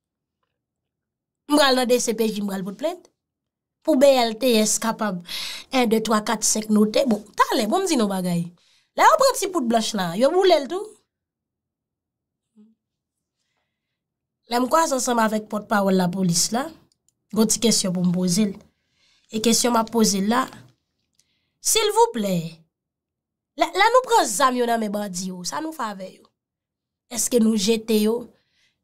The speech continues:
Èske nou foure yo an kote, nou fonn yo? Hmm? Se kesyon sa sèlman,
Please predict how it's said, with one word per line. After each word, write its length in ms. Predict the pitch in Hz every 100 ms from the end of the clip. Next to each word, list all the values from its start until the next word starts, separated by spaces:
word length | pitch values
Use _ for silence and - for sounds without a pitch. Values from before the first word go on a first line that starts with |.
| _
Èske 320 | 240 - - 240
nou 160 | 247
foure 320 | - 254 233
yo 80 | 220 214
an 100 | 202
kote, 380 | 226 214 233 208
nou 120 | 226 220
fonn 360 | - 247 202 196
yo? 200 | 202 233 - _ _ _ _ _ _ _ _ _ _ _ _ _ _ _ _ _ _ _ 226
Hmm? 300 | 254 392 - - _ _ _ _ _ _ _ _ _ _ _ _ _ _ _ _ _ _ -
Se 160 | 247
kesyon 480 | 226 233 - - 208
sa 160 | - 190
sèlman, 680 | - - 214 240 220 190